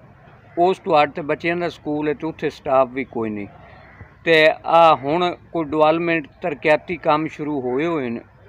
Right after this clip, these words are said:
ਤੇ ਉਹਦੇ ਵਿੱਚ ਆ ਨਿਕਾਸੀ ਦਾ ਤੇ ਆ ਸਾਫ਼ ਪਾਣੀ ਦਾ ਇਹ ਵਰਲਡ ਬੈਂਕ ਵਾਲਿਆਂ ਨੇ ਕੋਈ ਤਾਮਨ ਕੀਤਾ, ਲੇਕਿਨ ਇਹ ਠੇਕੇਦਾਰ ਵੀ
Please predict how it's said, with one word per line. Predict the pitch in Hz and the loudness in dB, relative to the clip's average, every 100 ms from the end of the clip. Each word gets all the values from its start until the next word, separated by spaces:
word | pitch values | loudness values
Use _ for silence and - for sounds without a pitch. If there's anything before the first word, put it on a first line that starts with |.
| - | -14
ਤੇ | |
ਉਹਦੇ | - 165 170 170 | -8 -6 -4 -4
ਵਿੱਚ | 147 160 135 165 156 - - | -2 -4 -4 -2 -2 -2 -6
ਆ | 151 151 | 0 0
ਨਿਕਾਸੀ | 139 135 156 156 - 151 | 0 -2 0 0 -2 -6
ਦਾ | 139 127 110 - - - - - - | 0 0 -2 -10 -20 -20 -20 -20 -8
ਤੇ | 160 143 - - - | -2 -2 -2 -16 -2
ਆ | 156 151 135 - _ _ _ _ | 2 4 4 0 _ _ _ _
ਸਾਫ਼ | - 151 147 - | 2 2 2 2
ਪਾਣੀ | 147 156 | 0 2
ਦਾ | 143 117 104 - _ _ _ _ | 0 0 -2 -8 _ _ _ _
ਇਹ | 160 165 160 | 0 2 2
ਵਰਲਡ | 123 135 160 | 2 2 2
ਬੈਂਕ | 147 151 135 | -2 -2 -2
ਵਾਲਿਆਂ | 147 139 139 | -2 0 -2
ਨੇ | 139 | -6
ਕੋਈ | 131 131 | -8 -6
ਤਾਮਨ | 135 131 147 | -2 -2 -2
ਕੀਤਾ, | 135 135 110 135 | -6 -10 -4 -4
ਲੇਕਿਨ | 127 131 156 156 | -2 -6 -6 -6
ਇਹ | 143 | -6
ਠੇਕੇਦਾਰ | - 131 156 147 151 143 | -6 -8 -8 -2 0 0
ਵੀ | 135 143 | -2 -8